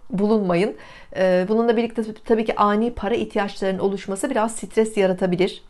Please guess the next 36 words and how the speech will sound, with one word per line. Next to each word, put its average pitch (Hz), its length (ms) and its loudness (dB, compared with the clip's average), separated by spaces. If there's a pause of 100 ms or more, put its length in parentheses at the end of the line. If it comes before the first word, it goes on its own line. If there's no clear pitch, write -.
(340)
Bununla 262 320 4
birlikte 247 300 -2
iş - 220 -4
konularında 220 760 2
şu 240 180 -4
dönemde 190 420 2
aslında, 190 560 0 (400)
e, 196 260 2
birçok 240 360 2 (200)
iş 220 180 -4
sorumluluğunuz, 214 880 2
yeni 202 240 2
projeler 196 540 2
gündeme 190 400 0
gelebilir. 196 720 2 (380)
Aldığınız 208 520 2
projelere 208 720 4
daha 220 280 -4 (260)
uzun 226 360 2
vadeli 180 360 4
yaklaşın. 180 640 -2
Gerekli 208 360 0
sorumlulukla, 202 920 -2 (300)
planlı 202 400 0
ve 190 100 0
programlı 190 560 0
hareket 185 280 -4
ederseniz 190 600 -4
bunların 185 280 0
sizin 185 340 -2
için 180 200 -4
hem 202 160 0
maddi 180 380 -4
hem 196 160 -2
manevi 175 480 0
özellikle 180 640 -2